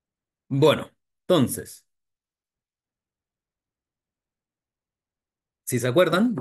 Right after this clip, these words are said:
o si, mm, revisan, bueno, justo el, tengo que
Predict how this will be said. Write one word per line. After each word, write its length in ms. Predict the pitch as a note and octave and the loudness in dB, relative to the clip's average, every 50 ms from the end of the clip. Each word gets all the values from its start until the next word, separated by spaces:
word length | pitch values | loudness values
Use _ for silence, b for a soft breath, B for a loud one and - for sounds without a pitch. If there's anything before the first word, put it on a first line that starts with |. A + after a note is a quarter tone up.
| - - - | -10 -12 -8
o 120 | - A2 G2+ | -4 -4 -4
si, 340 | - - G#2 G#2 G2+ G2 | -2 -4 -6 -4 -4 -6
mm, 280 | F#2 F#2+ F#2 F2+ F2 F2 F#2 | -6 -6 -8 -8 -10 -10 -8
revisan, 1120 | - G2+ G2+ A2+ A#2 A#2+ - C3 B2 B2 B2 A#2+ A#2+ A#2+ A#2 A#2 A2+ A2+ A2+ A2+ A2+ A#2+ B2 | -6 -4 -2 -2 -2 -2 -2 0 0 0 0 0 -2 -2 -4 -8 -10 -12 -14 -16 -16 -18 -14
bueno, 220 | - A#2+ G#2+ F2+ F2+ | -10 -8 -8 -8 -8
justo 260 | - - A#2 - - | -10 -14 -12 -8 -8
el, 220 | A#2 A2+ G#2+ A2 - _ - | -8 -8 -8 -14 -18 _ -4
tengo 580 | - G#2+ G2 G2+ G#2+ G#2+ - _ - - G2+ | -2 -2 -2 -2 -6 -8 -12 _ -12 -10 -10
que 280 | G2 - G#2 G2 - - | -6 -4 -6 -6 -6 -8